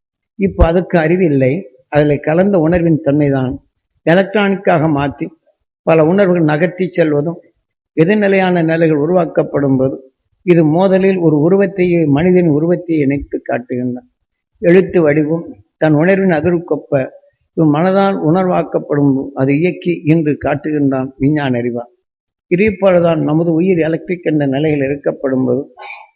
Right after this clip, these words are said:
இந்த உணர்வின் தன்மை கருவாக்கப்படும் போது உறுப்புகளின் மாற்றமும், ஆனால் கருவுக்குள் இருக்கும் சிசுவை வளர்க்கும் மாற்றங்களும் இவ்வாறு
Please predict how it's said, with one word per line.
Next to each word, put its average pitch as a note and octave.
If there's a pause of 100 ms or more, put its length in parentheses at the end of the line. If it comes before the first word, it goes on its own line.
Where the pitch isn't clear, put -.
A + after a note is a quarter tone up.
இந்த D#3+
உணர்வின் G3+
தன்மை F3+
கருவாக்கப்படும் D#3+
போது D3+
உறுப்புகளின் D#3+
மாற்றமும், C3+ (600)
ஆனால் D3+
கருவுக்குள் G3
இருக்கும் F3
சிசுவை E3
வளர்க்கும் E3+
மாற்றங்களும் C3+
இவ்வாறு D3